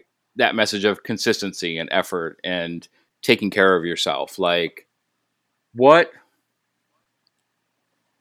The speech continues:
what would you wanna say to someone out there who's listening, who's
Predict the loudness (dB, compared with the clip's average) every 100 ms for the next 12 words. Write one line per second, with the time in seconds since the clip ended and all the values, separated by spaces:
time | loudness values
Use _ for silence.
0 | _ _ _ 2 4 4 2 2 4 4
1 | 6 6 4 0 -2 2 2 4 2 0
2 | -2 0 0 0 -4 -4 -6